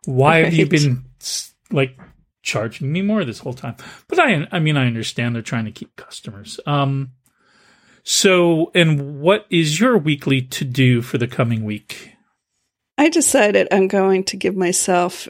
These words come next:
Speaker 2: a dead simple one <laughs> that won't re-, result in any extra, uh, to-dos.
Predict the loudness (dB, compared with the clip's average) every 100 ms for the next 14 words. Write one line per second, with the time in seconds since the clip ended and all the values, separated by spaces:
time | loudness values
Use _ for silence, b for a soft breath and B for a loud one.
0 | -4 -2 -2 -6 B B B B _ _
1 | _ _ -2 2 4 2 2 0 2 2
2 | 2 0 -2 -2 -2 -2 0 0 2 -4
3 | -2 -4 -4 -8 -8 -8 -8 _ -16 -10
4 | -2 0 2 2 2 0 0 0 0 0
5 | 2 2 0 0 2 2 2 0 -2 0
6 | 0 2 2 0 -2 -8 _ _ _ _
7 | _ -2 -2 -2 -4 -2 -2 2 2 2
8 | 0 0